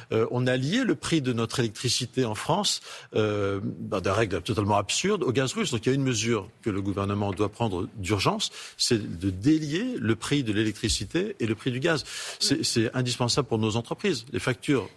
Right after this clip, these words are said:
euh, de nos entreprises aujourd'hui sont multipliées par cinq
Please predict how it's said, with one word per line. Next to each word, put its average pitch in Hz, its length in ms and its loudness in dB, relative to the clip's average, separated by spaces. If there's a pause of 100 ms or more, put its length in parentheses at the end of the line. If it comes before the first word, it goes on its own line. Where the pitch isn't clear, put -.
(160)
euh, 95 360 0
de 98 180 -4
nos 101 180 2
entreprises 113 360 2
aujourd'hui 101 280 -2
sont - 120 0
multipliées 107 360 0
par 110 180 -4
cinq - 340 -2